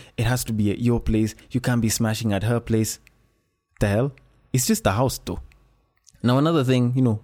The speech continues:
mani pedis. There's nothing wrong with doing a mani pedi. You know, going to pamper yourself, it's not womanish. Going to a p-, spa, it's not womanish. And worse still,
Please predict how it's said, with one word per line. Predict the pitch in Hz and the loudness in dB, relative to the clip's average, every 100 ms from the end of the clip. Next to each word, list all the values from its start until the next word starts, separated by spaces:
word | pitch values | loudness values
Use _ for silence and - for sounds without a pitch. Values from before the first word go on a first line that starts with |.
| 123 | 0
mani | 139 143 | 2 2
pedis. | 135 147 123 98 87 - _ _ _ _ _ _ _ _ _ _ _ | 2 2 2 0 -2 -8 _ _ _ _ _ _ _ _ _ _ _
There's | 123 139 143 | 0 0 2
nothing | 180 185 156 | 0 0 2
wrong | 131 143 | 2 2
with | 123 104 | 2 2
doing | 117 | 2
a | 104 | 2
mani | 98 95 | 2 0
pedi. | 92 110 95 87 - _ _ _ _ _ - | 2 0 0 -4 -6 _ _ _ _ _ -2
You | |
know, | 135 | 0
going | 113 147 | 2 2
to | 160 | 0
pamper | - 120 127 | 0 0 2
yourself, | 101 98 107 104 - - | 0 2 0 -2 -6 -4
it's | 165 | 0
not | 233 143 | 0 0
womanish. | 151 170 196 220 - - _ _ _ | 0 2 0 -4 -10 -16 _ _ _
Going | 127 170 156 | 2 2 2
to | 120 | 0
a | |
p-, | 107 - - | 0 -8 -10
spa, | - - 123 - | -4 -2 -2 -2
it's | 131 | -2
not | 208 - | -2 0
womanish. | 151 165 175 185 - - - - - _ _ | 0 2 0 -2 -6 -18 -20 -20 -20 _ _
And | 143 131 | 0 2
worse | 147 180 - | 2 0 -2
still, | - 117 110 123 | 0 0 2 -2